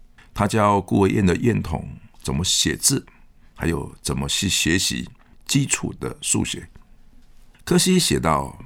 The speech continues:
：“帮助穷苦家庭的孩子受到好的教育，是给他们对于未来的盼望。”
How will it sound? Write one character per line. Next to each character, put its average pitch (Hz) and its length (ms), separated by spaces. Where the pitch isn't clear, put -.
：“帮 117 180
助 117 160
穷 101 200
苦 85 180
家 104 220
庭 82 180
的 80 80
孩 82 240
子 82 220
受 101 180
到 92 260
好 113 200
的 113 140
教 135 240
育， 110 220
是 - 160
给 85 100
他 95 160
们 92 240
对 101 220
于 69 120
未 95 180
来 62 80
的 57 100
盼 - 300
望。” - 120